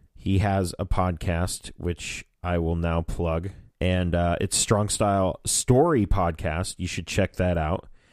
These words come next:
They just had a new episode released on Monday,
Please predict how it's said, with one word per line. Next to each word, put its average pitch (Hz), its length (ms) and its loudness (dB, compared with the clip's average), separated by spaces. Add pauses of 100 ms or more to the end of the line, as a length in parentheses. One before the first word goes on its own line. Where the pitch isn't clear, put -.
(260)
They 90 100 0
just 92 240 -2
had 95 160 2
a 92 60 2
new 90 360 2 (100)
episode 90 760 0
released 87 480 -2
on 87 180 2
Monday, 85 800 0